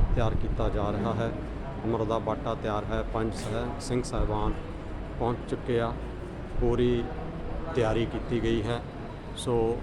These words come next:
ਕਕਾਰ ਗੁਰੂ ਸਾਹਿਬ ਦੀ ਬਖਸ਼ਿਸ਼ ਦੇ ਨਾਲ ਗੁਰਦੁਆਰਾ ਸਾਹਿਬ ਵੱਲੋਂ ਸਮੂਹ ਗੁਰਮੁਖ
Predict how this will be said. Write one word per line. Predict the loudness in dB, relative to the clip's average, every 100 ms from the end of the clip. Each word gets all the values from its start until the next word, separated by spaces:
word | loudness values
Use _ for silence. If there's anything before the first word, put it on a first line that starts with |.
| -4
ਕਕਾਰ | -4 2 4 4 4 0 -6 -8 -6
ਗੁਰੂ | -4 -2
ਸਾਹਿਬ | -2 -2 -2
ਦੀ | -2
ਬਖਸ਼ਿਸ਼ | -4 -6 -6 -2
ਦੇ | -2
ਨਾਲ | 0 0 -2 -4 -8 -8 -8 -10 -10 -10 -8 -4
ਗੁਰਦੁਆਰਾ | -2 2 2 2
ਸਾਹਿਬ | 2 2 2
ਵੱਲੋਂ | 4 4 2 -2 -8 -10 -10 -10 -10 -10 -8
ਸਮੂਹ | 0 4 6 6
ਗੁਰਮੁਖ | 4 2